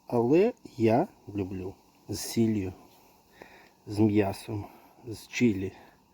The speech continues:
сметаною. Ой, поїхали. Готувати, друзі, я буду у титановому посуді. Ось такі в мене дві кружечки.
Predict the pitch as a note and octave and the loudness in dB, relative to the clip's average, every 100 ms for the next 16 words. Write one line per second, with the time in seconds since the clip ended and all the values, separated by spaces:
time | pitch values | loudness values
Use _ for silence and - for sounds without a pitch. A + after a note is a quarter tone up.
0 | - - G#2+ - A2+ G2 F#2+ F#2 - _ | -20 -10 -10 -2 -2 -2 -6 -12 -16 _
1 | - - A2 G2 - - - _ _ _ | -18 -12 -8 -8 -10 -18 -20 _ _ _
2 | _ B2 G#2 - - - - _ _ _ | _ -8 -8 -8 -12 -14 -18 _ _ _
3 | C3+ A#2+ A#2+ B2 C3+ E3 B2+ A2+ B2 A2+ | -10 -8 -6 -6 -6 -4 -4 0 0 2
4 | A#2+ - - A#2 A2+ A2+ G#2+ G#2+ G#2+ - | -2 -4 -6 0 2 2 0 -2 -2 0
5 | A#2+ A2 G#2+ - - - A#2 A2 G#2 G#2 | 4 6 4 -2 -20 -4 2 2 2 2
6 | G2+ G2+ G#2 G2 - G2 C#3 - - - | 0 0 0 0 -2 2 2 2 -14 -20
7 | - _ - - A#2 - - G2+ G2+ G2 | -20 _ -10 -8 -6 -6 -2 0 2 0
8 | G2 A2 - - - - A2 G2+ - G2+ | -4 -8 -14 -20 -20 -4 2 2 4 2
9 | G#2 - - | 2 -2 -4